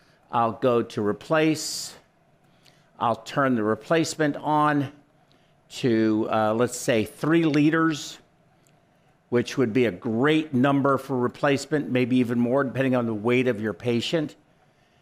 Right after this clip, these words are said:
And we'll watch what happens to our pressures, and you'll see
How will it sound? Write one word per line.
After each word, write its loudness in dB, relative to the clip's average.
And 0
we'll 2
watch -2
what 0
happens -2
to -2
our 2
pressures, -2
and 0
you'll 2
see 0